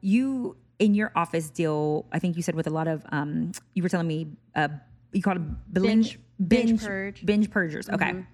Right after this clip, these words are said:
Speaker 1: So today's episode is, you know, how to heal our relationship with food. What are
Speaker 2: Mm-hmm.
Speaker 1: some of the signs that we have an unhealthy relationship with food? What, what
Speaker 2: Mm-hmm.
Speaker 1: should we be paying attention to so that I know whether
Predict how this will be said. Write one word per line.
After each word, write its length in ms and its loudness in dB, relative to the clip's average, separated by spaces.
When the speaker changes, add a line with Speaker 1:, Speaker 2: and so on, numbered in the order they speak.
Speaker 1:
So 340 2
today's 240 2
episode 500 2
is, 420 0
you 60 2
know, 220 0
how 160 0
to 40 0
heal 200 2
our 80 2
relationship 500 -2
with 160 -4
food. 300 -4
What 120 4
are 60 4
Speaker 2:
Mm-hmm. 60 -4
Speaker 1:
some 100 0
of 40 0
the 80 0
signs 640 -2
that 160 0
we 100 0
have 340 2
an 160 -2
unhealthy 640 0
relationship 680 -6
with 220 -6
food? 420 -10
What, 200 0
what 280 0
Speaker 2:
Mm-hmm. 60 -6
Speaker 1:
should 140 -2
we 80 0
be 100 0
paying 200 0
attention 600 2
to 300 -2
so 140 0
that 180 0
I 220 2
know 320 2
whether 720 0